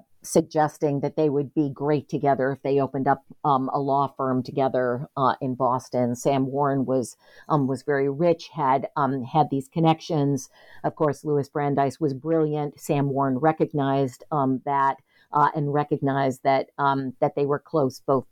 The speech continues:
um, in, in terms of friendship, but also, uh, had the same, um, uh, desire to work hard, uh, and do a good job, uh, in law. And so, so the two,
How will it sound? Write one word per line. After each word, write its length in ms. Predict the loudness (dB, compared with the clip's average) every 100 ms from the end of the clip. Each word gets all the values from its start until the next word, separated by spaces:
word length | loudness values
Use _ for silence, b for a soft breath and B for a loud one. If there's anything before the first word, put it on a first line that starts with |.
| _
um, 180 | -2 0 0
in, 240 | -4 -4 -4
in 100 | -4
terms 260 | -2 -2 -4
of 80 | -4
friendship, 540 | 0 0 0 0 0
but 100 | -2
also, 540 | 0 0 0 -2 0 -2 b b
uh, 160 | 2 2
had 260 | 0 -4 -4
the 100 | -6
same, 580 | -2 0 0 0 0 -2
um, 460 | 0 2 0 -2 -12 _ _ _ _ _ -20 -2
uh, 140 | -2
desire 400 | 0 -2 0 0
to 80 | -2
work 280 | -2 -4 -4
hard, 540 | -2 0 0 -2 -4 B B B
uh, 160 | 2 4
and 100 | 2
do 160 | 0 0
a 60 | 0
good 240 | 0 -2
job, 500 | 0 0 2 0 -6 -4
uh, 200 | 0 0 0
in 160 | -4 -2
law. 540 | -2 0 0 0 -4 b b b b
And 200 | -2 -2
so, 460 | 0 0 2 0 -4 _ _ -20
so 400 | -4 0 2 0 0 4
the 100 | 4 2 -10
two, 520 | -2 0 2 0 -2